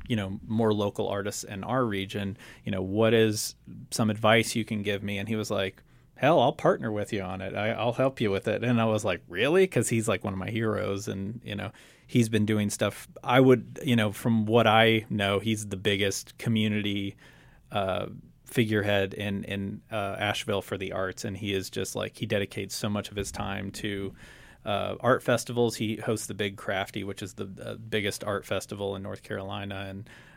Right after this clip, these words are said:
um, his, his time is just split, you know, between volunteering for so many things. So I was honored that he wanted to work with me on it. And, you know, it was something that we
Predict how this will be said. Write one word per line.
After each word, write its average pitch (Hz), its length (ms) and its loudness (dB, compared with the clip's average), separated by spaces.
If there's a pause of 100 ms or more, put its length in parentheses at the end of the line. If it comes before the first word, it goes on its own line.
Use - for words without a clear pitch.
(140)
um, - 500 -8 (680)
his, 127 260 -4
his 123 200 0
time 120 280 2
is 113 60 -2
just 113 160 -6
split, - 300 -2 (240)
you 117 120 -6
know, 101 100 -4
between 104 360 -4
volunteering 98 460 -4
for 101 140 -10
so 117 160 -4
many 107 180 -2
things. 92 300 -8
So 101 100 -4
I 95 120 0
was 98 220 -6
honored 104 500 -4
that 104 120 -4
he 104 80 -8
wanted 95 300 -8
to 98 60 -4
work 117 260 -4
with 113 180 -8
me 101 140 -12
on 101 160 -8
it. 101 140 -10 (500)
And, 120 460 2 (160)
you 151 120 2
know, 127 120 2
it 113 60 -2
was 139 120 0
something 175 340 2
that 117 140 0
we 120 480 2